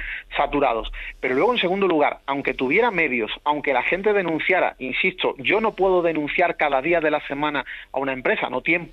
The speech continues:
no tengo tiempo para hacerlo, hay que buscar una alternativa y tienen que ser bloqueos en masas de numeraciones telefónicas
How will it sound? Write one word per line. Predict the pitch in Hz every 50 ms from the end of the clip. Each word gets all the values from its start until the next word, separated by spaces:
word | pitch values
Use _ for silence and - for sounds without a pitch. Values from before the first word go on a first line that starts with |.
| -
no | - 156
tengo | 143 - 170 156 143
tiempo | - 170 220 226 208 - 143 -
para | - 131 123
hacerlo, | 120 - - 202 226 208 185 165 185 226 - - - - - - - -
hay | - 156
que | 156 208
buscar | 208 208 202 - 214 208
una | 214 208 196
alternativa | 180 180 185 175 175 170 165 220 202 180 185 170 - -
y | 147
tienen | - 160 170 196 190
que | 202
ser | - 202 208 202
bloqueos | 185 175 160 143 - 170 175 196 196 180
en | 185 185 175
masas | 180 185 196 190 - 185 160 151
de | 160
numeraciones | 156 151 151 147 139 135 - 156 156 170 165
telefónicas | - - 175 170 - - 180 175 190 185 - 233 240